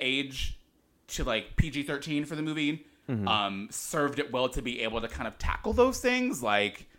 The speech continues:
Speaker 1: like revenge <laughs> porn kind of stuff,
Speaker 2: <laughs>
Speaker 1: and, uh, and also, like, introducing, like, queer people into the world of Power Rangers.
Speaker 2: Yeah.
Speaker 1: I think aging it up a little bit actually benefited it to be able to kind of tackle things like that, which was really,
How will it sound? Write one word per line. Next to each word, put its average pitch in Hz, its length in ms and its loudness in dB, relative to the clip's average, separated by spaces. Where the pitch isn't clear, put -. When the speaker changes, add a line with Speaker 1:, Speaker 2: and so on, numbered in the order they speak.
Speaker 1:
like 123 160 -2
revenge 135 440 4
<laughs> - 0 -
porn 143 640 2
kind 135 200 4
of 123 80 2
stuff, 123 420 4
Speaker 2:
<laughs> - 40 -2
Speaker 1:
and, 113 480 6
uh, 107 460 4
and 117 180 2
also, 123 260 2
like, 107 300 0
introducing, 120 600 -2
like, 107 220 -4
queer 113 340 -2
people 123 500 0
into 127 320 -6
the 127 80 -2
world 131 220 2
of 135 60 -2
Power 135 240 2
Rangers. 143 560 -2
Speaker 2:
Yeah. 110 340 2
Speaker 1:
I 120 80 4
think 131 240 2
aging 151 280 2
it 135 80 6
up 127 120 6
a - 40 4
little 113 200 2
bit 113 160 -2
actually 113 280 -4
benefited 101 500 -8
it 92 200 -8
to 123 100 -12
be 107 180 -2
able 101 160 -4
to 101 120 -6
kind 104 180 -6
of 95 80 -12
tackle 101 300 -8
things 95 260 -10
like 98 160 -12
that, 95 180 -8
which 110 160 -14
was 95 180 -14
really, 98 420 -6